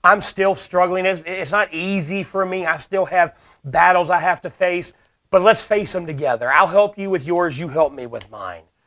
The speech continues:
We need to walk together as believers. Don't be so prideful to think, "I can do this on my own," 'cause you can't. You can't do it. And don't be so arrogant to say, "Look, I, I've gotten this far. It's up to those other believers to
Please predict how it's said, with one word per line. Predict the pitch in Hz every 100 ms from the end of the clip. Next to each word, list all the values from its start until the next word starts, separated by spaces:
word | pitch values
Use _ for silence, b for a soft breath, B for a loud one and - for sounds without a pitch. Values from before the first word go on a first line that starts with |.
| _ _ -
We | 175 165
need | 175 208 240 247 240 214 - -
to | 175
walk | 143 165 180 185 -
together | - 143 127 127 123 123 123 120 _ _ _ _ -
as | 131 120 113
believers. | 113 107 110 95 85 82 - - _
Don't | 185 226
be | 269
so | 202 196
prideful | - 165 170 147 165
to |
think, | 127 160 160 _ _ _ -
"I | 143
can | 131
do | 123
this | 110 120
on |
my | 113 110
own," | 113 110 107 _ _ _ _ _ -
'cause | 180
you | 135
can't. | - 120 - _ _ _ _ _ _ _ _ _ -
You | 147
can't | 185 143
do | 139 139
it. | - -
And |
don't | 180 233
be | 233
so | - 208
arrogant | 185 214 214 196
to | 156
say, | 202 180
"Look, | 185 - -
I, | 190 - B -
I've | 196 185
gotten | 202 180
this | 190 -
far. | 180 160
It's | 196
up | 196
to | 185
those | 175 175
other | 180 190 160
believers | 160 160 151 147 -
to | 160